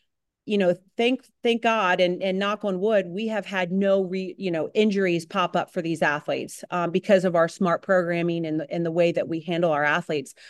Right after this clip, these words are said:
Um, and I think the missing piece from most of these athletes is mobility. So soft tissue work,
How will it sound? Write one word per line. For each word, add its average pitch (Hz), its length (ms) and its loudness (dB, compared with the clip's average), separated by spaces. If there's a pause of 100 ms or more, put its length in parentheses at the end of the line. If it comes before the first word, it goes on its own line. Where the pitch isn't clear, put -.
(220)
Um, 175 440 0 (260)
and 233 120 4
I 233 60 6
think 269 240 4
the 240 80 4
missing 226 540 4
piece 233 420 -6
from 190 400 -6
most 202 460 2
of 190 40 -6
these 185 200 -2
athletes 185 420 -2
is 185 100 -2
mobility. 165 640 0 (540)
So 190 240 2
soft 180 360 0
tissue 180 340 2
work, 175 520 2